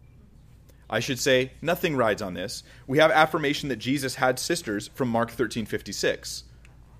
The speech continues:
It doesn't hang on this verse. Um, so, I don't know.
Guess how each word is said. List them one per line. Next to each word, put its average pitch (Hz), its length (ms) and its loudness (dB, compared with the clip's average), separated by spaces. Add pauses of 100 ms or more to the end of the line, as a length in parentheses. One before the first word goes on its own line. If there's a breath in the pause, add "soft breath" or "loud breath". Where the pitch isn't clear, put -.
(320 soft breath)
It 113 80 -4
doesn't 113 240 -2
hang 143 180 0
on 98 120 -4
this - 120 -12
verse. - 340 -18 (1200 soft breath)
Um, 101 280 -6
so, 107 520 0 (800)
I 104 160 4
don't 131 140 2
know. 208 240 2